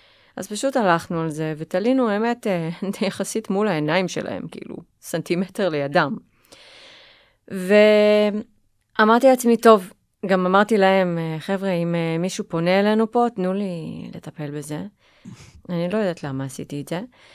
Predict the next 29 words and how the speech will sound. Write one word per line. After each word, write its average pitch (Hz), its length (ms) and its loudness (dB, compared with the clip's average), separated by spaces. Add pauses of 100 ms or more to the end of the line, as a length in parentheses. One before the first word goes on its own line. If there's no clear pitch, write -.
(160)
אבל 190 140 2
הם 196 100 2
באמת 202 300 6
באו 220 240 4
ופנו 170 420 0
אלינו, 139 400 -2
אבל 151 260 -8
הם 151 180 -6
לא 196 240 0
פנו 247 360 2
אלינו 233 460 0
באגרסיביות, 247 1300 -4 (760)
ולא 185 560 2
במסרים 196 1000 -2 (300)
מנאצים 185 760 0
או 160 80 -4
אנטישמיים, 220 680 0
אלא 165 260 -4
להפך, 208 380 -4
הם 160 120 -10
פשוט 254 340 -6
התקרבו, 170 600 -6
קראו. 175 440 -4 (480)
לא - 100 2
היה 233 240 4
להם 214 260 0
שמץ 247 440 0
של 214 80 -2
מושג 185 360 0